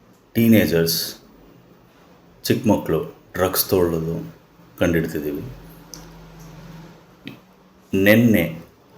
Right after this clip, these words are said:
ಸುಮಾರು ಒಂದು ಗಂಟೆ ಹತ್ರ ಮೂರು ಜನ ಹುಡುಗರು ಬಿಲ್ಡಿಂಗಲ್ಲಿದ್ದಾರೆ ಅಂತ ನಮಗೆ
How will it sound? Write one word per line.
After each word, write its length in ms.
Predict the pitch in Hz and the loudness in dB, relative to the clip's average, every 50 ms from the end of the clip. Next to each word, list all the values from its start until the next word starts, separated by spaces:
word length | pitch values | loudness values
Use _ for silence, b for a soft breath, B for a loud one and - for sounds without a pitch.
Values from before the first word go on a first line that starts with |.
| - - - - - - _ _ _ _ - - - - - | -20 -20 -20 -20 -20 -20 _ _ _ _ -18 -12 -10 -6 -4
ಸುಮಾರು 880 | 95 95 95 95 92 92 90 87 87 85 85 82 82 82 82 - - - - _ _ _ _ _ _ _ _ _ _ _ _ - _ _ - _ _ _ _ _ _ _ _ _ _ _ - | -2 0 2 4 4 4 2 2 0 0 0 -2 -2 -4 -6 -12 -18 -20 -20 _ _ _ _ _ _ _ _ _ _ _ _ -20 _ _ -20 _ _ _ _ _ _ _ _ _ _ _ 2
ಒಂದು 300 | 92 98 107 113 110 101 | 6 6 6 8 6 4
ಗಂಟೆ 520 | 95 98 95 92 85 90 85 - - - - - - _ - | 4 2 0 0 2 2 2 2 0 -4 -12 -20 -16 _ -12
ಹತ್ರ 200 | 85 - - 82 82 82 - - _ _ _ _ _ _ _ _ _ _ _ _ _ _ _ _ _ _ _ _ _ _ _ _ _ _ _ _ _ _ _ _ _ _ _ _ _ - | -8 -6 -6 -6 -6 -8 -12 -20 _ _ _ _ _ _ _ _ _ _ _ _ _ _ _ _ _ _ _ _ _ _ _ _ _ _ _ _ _ _ _ _ _ _ _ _ _ -6
ಮೂರು 260 | 87 95 107 113 113 113 | 0 4 4 4 6 6
ಜನ 180 | 110 107 104 | 6 6 6
ಹುಡುಗರು 680 | 98 87 85 85 82 90 92 80 80 85 80 - - _ _ _ _ _ _ _ _ _ _ _ _ _ _ _ _ _ _ _ _ _ _ _ _ _ - | 6 4 2 0 2 2 2 2 0 -2 -6 -12 -20 _ _ _ _ _ _ _ _ _ _ _ _ _ _ _ _ _ _ _ _ _ _ _ _ _ -14
ಬಿಲ್ಡಿಂಗಲ್ಲಿದ್ದಾರೆ 800 | 90 87 95 98 101 104 104 101 98 87 85 87 82 85 82 82 | 0 2 4 6 6 6 6 4 2 0 0 2 2 2 2 2
ಅಂತ 220 | 80 80 80 - | 2 0 -2 -4
ನಮಗೆ 600 | 90 82 80 78 76 76 76 73 73 73 71 73 | -6 -6 -6 -6 -6 -6 -6 -6 -6 -6 -8 -12